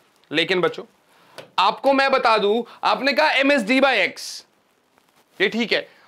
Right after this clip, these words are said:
मुझे फोकल लेंथ के टर्म्स में आंसर चाहिए। देखिए, पहले तो मैंने tan beta by tan alpha किया, आपके सामने है भाई, बहुत सिंपल है। मैंने कहा, "यार, आपको पता है कि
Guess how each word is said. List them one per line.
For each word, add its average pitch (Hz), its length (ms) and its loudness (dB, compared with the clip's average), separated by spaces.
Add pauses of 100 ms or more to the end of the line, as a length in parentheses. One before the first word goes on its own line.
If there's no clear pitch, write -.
(140)
मुझे 180 180 0
फोकल 214 400 0
लेंथ 208 200 -2
के 208 120 -2
टर्म्स 185 260 0
में 185 140 0
आंसर 165 260 0
चाहिए। 139 240 -4
देखिए, 185 220 -2
पहले 196 200 -4
तो 196 80 -6
मैंने 208 160 -2
tan 202 260 -2
beta 202 160 0
by 196 160 0
tan 196 160 -2
alpha 190 180 -4
किया, 220 140 0
आपके 190 180 -4
सामने 175 280 -2
है 202 60 -4
भाई, 196 120 -4
बहुत 156 240 -4
सिंपल 110 260 -14
है। 110 60 -20 (3000)
मैंने 269 200 0
कहा, 302 120 2
"यार, 220 380 2
आपको 214 300 0
पता 262 220 0
है 196 180 0 (460)
कि 247 320 -4